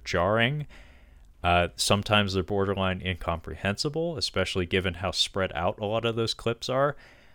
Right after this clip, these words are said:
Um, and it just comes across as weird, honestly. Like, like, for lack of a better term, it just comes across as odd. Like, very poorly coordinated, very poorly executed, to the point that,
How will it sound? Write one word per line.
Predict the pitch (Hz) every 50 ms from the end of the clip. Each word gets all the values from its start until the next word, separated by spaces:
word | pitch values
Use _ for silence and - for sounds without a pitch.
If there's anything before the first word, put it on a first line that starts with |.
| _ - - _ _ - 101
Um, | 104 101 92 92 87
and | 98 107 107
it | 98 -
just | - 110 - -
comes | - 117 113 104 104
across | 95 - - 101 101 101 - 98
as | 95 87 -
weird, | 87 78 80 90 98 120 110 73 - - - - - -
honestly. | - 80 80 73 71 71 - - - - - - - _ -
Like, | - 80 80 82 - -
like, | 92 90 85
for | - - 104 95
lack | 98 101 104 -
of | 110 98
a | 92 85
better | 95 95 90 92 95
term, | - - 98 95 85 78
it | 82
just | - - - -
comes | - 101 95 -
across | - - - 95 90 - -
as | 85 78 - -
odd. | - 82 82 90 90 - - - - - - - - - - - - -
Like, | 80 76 76 82
very | 78 - - 110 110 123 127 117
poorly | - - - 113 110 110 101 95 -
coordinated, | - - - 110 104 101 - 101 98 98 98 98 98 95 92 -
very | - 95 95 92
poorly | - - 104 95 90 87 87 90
executed, | - 87 85 - - 87 - - 98 87 82 80 -
to | - 92
the | 90
point | - - - 92 87 85 - -
that, | 87 85 78